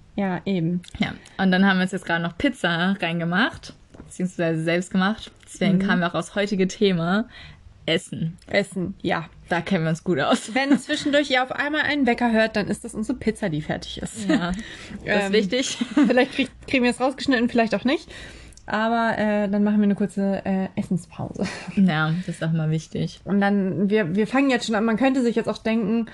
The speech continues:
Speaker 1: warum hat man dann nicht die Folge angefangen, nachdem man gegessen hat? Aber dann haben, waren wir so in dem Redefluss über Essen, dass
Speaker 2: Man
Speaker 1: wir so dachten, „Scheiße.“
Speaker 2: Ja, besonders haben wir dann immer schon ganz viele Themen angefangen und dann mussten wir uns wieder zurückhalten und denken so, „Okay, nee, das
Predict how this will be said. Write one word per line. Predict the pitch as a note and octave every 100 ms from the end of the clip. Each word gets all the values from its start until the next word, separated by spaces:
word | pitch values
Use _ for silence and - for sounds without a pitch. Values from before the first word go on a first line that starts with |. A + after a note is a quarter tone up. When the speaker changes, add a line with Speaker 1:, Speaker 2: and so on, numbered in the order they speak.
| - - - -
Speaker 1:
warum | F#3 G#3 A3 C#4+ F#4+ F#4+
hat | A3+ F#3+
man | G#3 G#3 G3 G3
dann | F#3+ F#3+
nicht | F#3+ F3+
die | F#3
Folge | G3 G3+ G3+
angefangen, | G#3 G3+ G#3 G3+
nachdem | F3+ A3+ C#4
man | A#3+ F3+
gegessen | F3 F#3 F#3+
hat? | F#3+ G#3+ - F#3+ G3+
Aber | G#3+ A#3
dann | A#3+
haben, | C#4 B3
waren | B3+
wir | B3 G#3+
so | A#3+ D4+
in | D#4
dem | D#4
Redefluss | B3 B3+ C#4 - A#3+
über | G#3+ G#3 -
Essen, | C#4+ - G#3 C#4 F#4
dass | G#3+ G3
Speaker 2:
Man | G3
Speaker 1:
wir |
so | G#3
dachten, | G#3 A3 - G#3+
„Scheiße.“ | - - B3+ - - A3+ D4+ - -
Speaker 2:
Ja, | G3
besonders | G3+ G3+ A3+ B3
haben | A#3+ A3+
wir |
dann | G#3 F#3+
immer | G3
schon | G#3+
ganz | G3+ G#3+
viele | G#3 F#3
Themen | A3 F#3
angefangen | D#3+ A#3 B3 - D3+ F#3
und |
dann | F3
mussten | F#3 -
wir | F#3
uns | F3+
wieder | F3
zurückhalten | F3 G3 B3+ F3+ D#3+
und |
denken | E3 E3+
so, | D#3 D#3+
„Okay, | - D#3+
nee, | D#3 D#3+ - - - - - -
das | F3 -